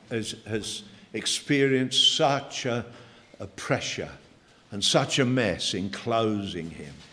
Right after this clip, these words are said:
and surrounding him. And you have done everything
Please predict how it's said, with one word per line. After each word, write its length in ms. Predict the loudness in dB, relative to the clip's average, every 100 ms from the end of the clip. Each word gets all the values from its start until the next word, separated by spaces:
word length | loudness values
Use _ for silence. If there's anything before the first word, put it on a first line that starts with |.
| -20 -16 -8
and 120 | -2
surrounding 680 | 0 0 0 -2 -2 -4 -8
him. 300 | -8 -8 -6
And 120 | -2
you 180 | 0 2
have 220 | 0 -4 -12 -18 -20 -20 -20 _ _ -20 -20 -18 -18 -20 -8 -2
done 220 | 0 4
everything 720 | 4 4 -2 -6 -6 -8